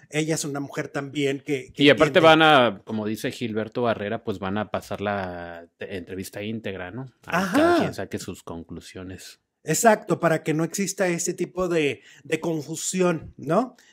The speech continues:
Speaker 1: De dijo, no dijo, pues no, no, pues además yo lo, yo de verdad repito, creo que Yolanda Andrade hace muchísimo que pudo superar, si es que tenía que superar a Verónica Castro,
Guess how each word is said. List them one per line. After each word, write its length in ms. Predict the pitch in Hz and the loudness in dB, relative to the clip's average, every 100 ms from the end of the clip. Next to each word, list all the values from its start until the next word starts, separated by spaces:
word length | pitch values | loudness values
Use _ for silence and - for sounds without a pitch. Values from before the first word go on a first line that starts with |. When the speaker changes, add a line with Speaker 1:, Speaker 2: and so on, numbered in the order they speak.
| - | -2
Speaker 1:
De 180 | 156 165 | 0 2
dijo, 340 | 196 - 214 | 0 2 2
no 180 | 196 190 | 2 0
dijo, 360 | 190 185 214 | -2 0 0
pues 120 | 240 247 | 2 2
no, 140 | 294 | 2
no, 160 | 269 - | 0 -4
pues 240 | 233 247 - - | -8 -8 -6 0
además 380 | 240 240 294 | 2 4 4
yo 180 | 294 285 | 4 4
lo, 380 | 254 226 - _ - | 4 2 0 _ -6
yo 220 | 160 202 | 0 6
de 80 | 208 | 6
verdad 200 | 175 165 | 4 -2
repito, 460 | 170 156 127 135 | -6 -10 -10 -8
creo 160 | - 156 | -6 -4
que 240 | 196 190 - - _ | -4 -4 -14 -20 _
Yolanda 440 | 131 180 190 190 196 | -2 0 2 2 0
Andrade 380 | 180 165 160 160 | 2 0 2 0
hace 220 | 156 175 | 0 0
muchísimo 640 | 185 185 208 214 202 160 | -2 -2 -2 -2 -4 -4
que 80 | 139 | -8
pudo 320 | - 147 160 | -10 -6 -4
superar, 680 | - 131 139 139 156 160 - | -4 -8 -4 0 2 0 -2
si 300 | - - 147 | -6 -4 -2
es 160 | 147 - | -4 -4
que 80 | |
tenía 460 | - 135 143 151 143 | -6 -4 -2 -2 -2
que 100 | 143 | -6
superar 460 | - 143 139 143 147 | -6 -8 -6 -4 -4
a 60 | |
Verónica 460 | 135 135 139 135 120 | -4 -6 -8 -10 -10
Castro, 440 | 139 - - 180 | -8 -8 -8 -10